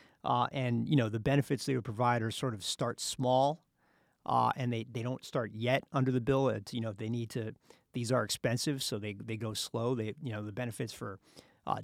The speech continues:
dental care and hearing and vision, they start a little later on in the middle of the decade, uh, and they're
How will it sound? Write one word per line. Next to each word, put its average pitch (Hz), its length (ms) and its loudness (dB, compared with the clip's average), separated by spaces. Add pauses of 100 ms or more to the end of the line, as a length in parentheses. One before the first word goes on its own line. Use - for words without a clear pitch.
dental 143 340 4
care 120 420 2
and 95 120 -4
hearing 123 640 2
and 98 80 -4
vision, 110 540 -2 (460)
they 117 100 -2
start 127 320 2
a - 20 -12
little 110 220 -4
later 113 320 -2
on 117 240 0
in 120 60 0
the 110 60 -2
middle 113 220 -2
of 104 60 -4
the 107 80 -4
decade, 120 580 -2 (600)
uh, 113 480 2
and 117 220 0
they're 98 220 -2